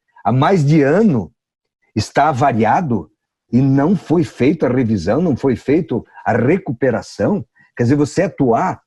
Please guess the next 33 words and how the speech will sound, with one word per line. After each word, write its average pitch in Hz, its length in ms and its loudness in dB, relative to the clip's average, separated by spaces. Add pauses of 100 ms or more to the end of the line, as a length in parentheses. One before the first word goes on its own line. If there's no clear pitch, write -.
(100)
sem 208 340 0
backup, 139 720 -2 (360)
imagine 147 480 2
um 269 60 0
hospital 196 680 0
operar 165 540 0
sem 226 220 -2
ter 202 200 0
um 226 100 0
gerador. 180 680 0
Aqui, 87 680 -2
vamos 113 200 -2
pegar 127 320 0
no 117 120 0
nosso 117 420 -4
caso, 131 420 -2 (340)
quer 110 60 -4
dizer, 127 120 0
são 190 240 0 (100)
coisas 127 640 0
mínimas 208 760 0 (300)
que - 120 0
tem 208 240 0
que 247 140 -2
ter 202 300 0
backup 190 800 -4 (280)
pra 214 180 0
essas, 151 500 -2
esses 120 300 -2
momentos 165 600 0
que 277 140 -2
podem 233 460 0
ocorrer. 233 560 0